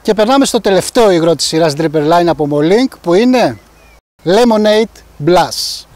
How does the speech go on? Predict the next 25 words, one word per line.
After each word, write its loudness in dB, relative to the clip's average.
Είναι 0
ένα 2
υγρό 2
από 0
φρέσκια -2
λεμονάδα, -2
στημένη, -2
φρεσκοστημένη, -4
με -4
lime 2
και -4
λεμόνι, -2
αυτός -4
ο -4
συνδυασμός -4
είναι -2
απίστευτα -2
ωραίος. -4
Ίσως, -4
ε, 0
για 0
μένα -2
δεν -2
ήταν -6
τόσο -4